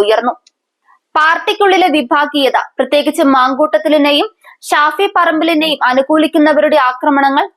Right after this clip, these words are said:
കോൺഗ്രസിനെ പ്രതിസന്ധിയിലാക്കിയിരിക്കുകയാണ്. അടുത്ത നിയമസഭാ തെരഞ്ഞെടുപ്പിന് മുൻപ് ഈ പോരാട്ടം പാർട്ടിയുടെ ഐക്യത്തെ ബാധിക്കുമോ എന്ന ആശങ്കയാണ് പാർട്ടിയിലെ മുതിർന്ന നേതാക്കൾക്ക്. വി ഡി സതീശനെതിരെ ഒരു വിഭാഗം സൈബർ ആക്രമണം കടുപ്പിക്കുകയും കോൺഗ്രസിനുള്ളിൽ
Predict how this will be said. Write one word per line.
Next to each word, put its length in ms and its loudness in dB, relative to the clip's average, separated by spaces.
കോൺഗ്രസിനെ 640 0
പ്രതിസന്ധിയിലാക്കിയിരിക്കുകയാണ്. 1400 0
അടുത്ത 220 0
നിയമസഭാ 580 0
തെരഞ്ഞെടുപ്പിന് 540 0
മുൻപ് 220 2
ഈ 40 0
പോരാട്ടം 420 0
പാർട്ടിയുടെ 480 0
ഐക്യത്തെ 340 -2
ബാധിക്കുമോ 540 0
എന്ന 100 2
ആശങ്കയാണ് 580 0
പാർട്ടിയിലെ 540 0
മുതിർന്ന 320 0
നേതാക്കൾക്ക്. 560 -2
വി 100 2
ഡി 60 2
സതീശനെതിരെ 680 0
ഒരു 200 2
വിഭാഗം 380 -2
സൈബർ 340 0
ആക്രമണം 440 0
കടുപ്പിക്കുകയും 640 -2
കോൺഗ്രസിനുള്ളിൽ 760 0